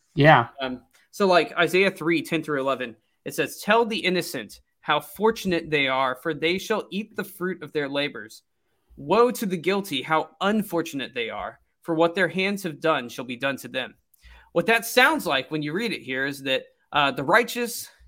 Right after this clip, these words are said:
Speaker 2: get benefits and the evildoers get punished. Um, of course, we know as a descriptive th-, thesis, this is wrong, <laughs> right? You know, um, people who do, who are, who are righteous in many ways, in fact,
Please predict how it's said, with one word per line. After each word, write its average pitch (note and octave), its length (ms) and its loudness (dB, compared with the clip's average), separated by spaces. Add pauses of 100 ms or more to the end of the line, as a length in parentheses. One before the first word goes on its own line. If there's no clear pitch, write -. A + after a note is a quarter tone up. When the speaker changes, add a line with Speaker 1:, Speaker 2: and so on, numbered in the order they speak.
(140)
Speaker 2:
get D#3+ 260 2 (180)
benefits D3 840 -4 (300)
and D3 360 0 (340)
the D3+ 100 -2
evildoers C#3+ 840 -2 (260)
get C#3 240 -4
punished. - 520 -6 (360)
Um, C#3+ 260 2
of - 300 -20
course, F#3+ 160 0
we F#3+ 120 0
know F#3+ 160 6
as D#3 140 2
a D3+ 40 -2
descriptive D#3+ 540 -6
th-, - 200 -16
thesis, F3+ 360 -4
this D3+ 180 -8
is A#2+ 140 -10
wrong, B2 320 2 (400)
<laughs> - 720 -2
right? D#3 340 2
You D#3 140 -2
know, C3 220 -2
um, C#3 420 -2 (440)
people F#3+ 300 0
who E3 100 2
do, E3 460 2
who D3 120 -4
are, D3+ 340 0
who D#3+ 60 -2
are D#3+ 100 0
righteous F3 400 2
in E3+ 100 -2
many E3 200 0
ways, G3+ 280 0
in G#3 60 -8
fact, - 320 -2